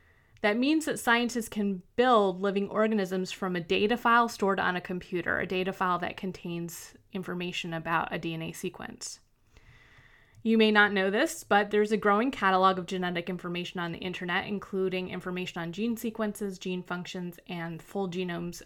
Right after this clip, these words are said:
of organisms. I mentioned, I think a couple weeks ago, that the Golden State Killer was found,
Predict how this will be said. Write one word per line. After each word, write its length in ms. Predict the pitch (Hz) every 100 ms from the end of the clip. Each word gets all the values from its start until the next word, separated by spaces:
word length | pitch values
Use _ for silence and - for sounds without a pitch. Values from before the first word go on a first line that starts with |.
| -
of 240 | 180 175
organisms. 680 | - 185 185 170 - - -
I 60 | 180
mentioned, 500 | 185 180 185 180 -
I 60 | -
think 200 | 175 180
a 60 | -
couple 240 | 247 240
weeks 240 | 196 -
ago, 400 | 180 180 175 202 - - - - - - _ _
that 160 | 202 196
the 80 | 208
Golden 420 | 226 262 240 214
State 340 | - 208 190
Killer 600 | - 269 247 196 185 180
was 520 | 190 185 185 185 180
found, 680 | - 208 208 196 180 175 175